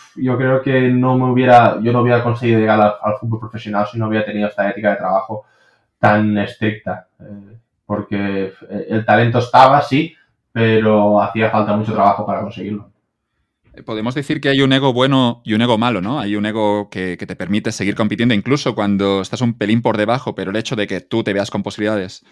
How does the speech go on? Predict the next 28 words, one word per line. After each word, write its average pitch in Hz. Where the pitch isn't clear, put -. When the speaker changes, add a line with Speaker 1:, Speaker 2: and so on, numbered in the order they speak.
Speaker 2:
te 101
dará 95
opciones 110
para 92
competir 90
con 98
un 101
Xavi 107
o 90
con 92
un 95
Lampard, 101
que 95
son 95
leyendas 98
del 92
fútbol 101
de 95
principios 95
de, 95
de 95
este -
siglo. 113
Y -
porque -
es -
que 117
sí, -